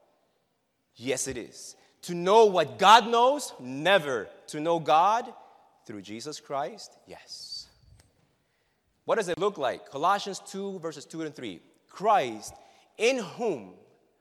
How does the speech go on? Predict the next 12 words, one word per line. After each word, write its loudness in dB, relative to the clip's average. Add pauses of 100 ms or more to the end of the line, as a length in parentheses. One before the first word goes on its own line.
(200)
are 0
hidden -4 (540)
all 0
the -8
treasures -4 (260)
of 2
wisdom -2 (120)
and -10
knowledge." -6 (1400)
To -14
know -6
Christ -4